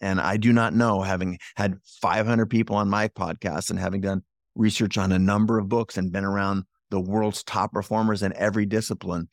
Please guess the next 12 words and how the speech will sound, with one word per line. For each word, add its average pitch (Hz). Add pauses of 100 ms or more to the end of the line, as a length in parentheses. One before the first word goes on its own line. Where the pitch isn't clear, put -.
(260)
the 92
willingness 123
to, 95 (180)
to 110
make 98
those 104
uncomfortable 110
decisions 92 (680)
is 107
the 107
first -
step 98